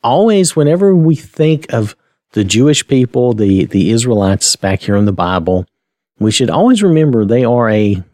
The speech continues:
good reflection of us, of ourselves, 'cause we're, we're definitely not any better. We may live in a different time, but overall, most things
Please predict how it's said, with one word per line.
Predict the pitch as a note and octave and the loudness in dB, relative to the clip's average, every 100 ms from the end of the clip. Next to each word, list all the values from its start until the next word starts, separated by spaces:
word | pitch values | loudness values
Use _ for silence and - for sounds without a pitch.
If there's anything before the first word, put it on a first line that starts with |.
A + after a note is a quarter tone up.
| _ _ _ _ G#2 | _ _ _ _ -2
good | G#2 D3 D#3 | 0 2 2
reflection | D3 B2+ - A2+ G#2 - G2 F2 E2 _ _ _ _ _ _ _ | 0 -2 -2 -2 -2 -2 0 0 -2 _ _ _ _ _ _ _
of | F#2+ F2+ | -4 0
us, | E2 G#1 - - | -2 -2 -6 -6
of | - F2+ | -4 -2
ourselves, | E2+ F2 - D#2 - - - - _ | -2 -2 -2 -2 -4 -6 -8 -10 _
'cause | F2 D#2+ | -6 -4
we're, | F2 A2+ A2+ - _ _ _ _ - | -2 -2 -4 -8 _ _ _ _ -4
we're | A2 | -2
definitely | A2 A2 G2 F#2 G2 | 0 -2 0 0 2
not | F#2+ F2+ G2 G#2 | 2 2 0 0
any | D#2 F#2+ F#2 | 0 0 0
better. | F2 F2 E2+ E2+ E2 | 0 0 0 -2 -4
We | F#2 G2+ | -2 0
may | G#2+ G#2+ | 2 0
live | G#2 B2 C#3+ | 0 0 0
in | |
a | C#3+ | 0
different | C#3 C3+ C#3 - | 0 -2 -2 -2
time, | C3 C3 C3 C3 C3 - _ _ _ _ _ _ - | -2 0 0 2 0 -2 _ _ _ _ _ _ -4
but | G#2+ G2+ A#2+ _ | -2 -2 -8 _
overall, | B2+ C#3 B2 A#2 A#2 G#2+ | 0 0 2 0 0 0
most | G2 G#2 - | 0 -2 -2
things | G2 F#2 F2+ - | 0 0 0 -4